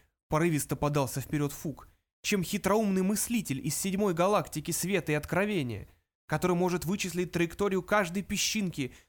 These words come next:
на всем протяжении пятинедельной песчаной бури на бете Докрабада?" "Пятинедельная песчаная буря?" насмешливо переспросил компьютер.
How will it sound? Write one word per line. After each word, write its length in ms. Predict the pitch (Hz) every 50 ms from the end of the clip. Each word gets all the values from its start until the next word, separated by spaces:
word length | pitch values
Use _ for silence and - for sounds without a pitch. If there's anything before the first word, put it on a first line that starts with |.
| _ -
на 100 | 160 156
всем 260 | - - 214 208 175
протяжении 580 | - 180 170 - 180 156 180 185 180 175 175
пятинедельной 760 | 165 - 180 165 - 180 185 180 151 156 190 196 175 175 170
песчаной 500 | 165 - 175 160 - - 185 175 180 170
бури 400 | 160 156 196 226 190 151 123 - - - _ _ _ _ -
на 120 | 151 175
бете 360 | 175 156 190 202 185 156 175 170
Докрабада?" 840 | 151 165 160 - 180 180 170 190 180 151 131 123 120 110 107 - - - _ _ _ _ _ _ _ _ _ _ _ -
"Пятинедельная 840 | 131 135 - 151 156 170 180 143 143 156 180 185 180 170 170 165
песчаная 640 | 160 - 156 - - - 156 156 170 170 165 156
буря?" 580 | 147 135 131 175 240 294 294 214 147 117 98 - - - _ _ _ _ _ _ -
насмешливо 640 | 135 139 143 - - 156 156 143 - - 139 135 127
переспросил 560 | - 151 135 127 - - 151 147 - 143 131
компьютер. 580 | 120 - 147 143 - - 127 113 - 107 95